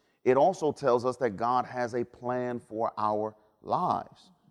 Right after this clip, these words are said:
right? "I ordained you, I sanctified you, and I ordained you to be a prophet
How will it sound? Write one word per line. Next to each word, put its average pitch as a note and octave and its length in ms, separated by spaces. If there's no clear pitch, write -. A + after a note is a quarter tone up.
right? B2+ 340
"I B2 300
ordained A#2+ 880
you, F#2 200
I G#2 80
sanctified C#3 680
you, C3+ 200
and B2 140
I A#2 160
ordained A#2+ 500
you B2+ 100
to A#2 100
be G#2+ 140
a F#2+ 60
prophet A#2+ 540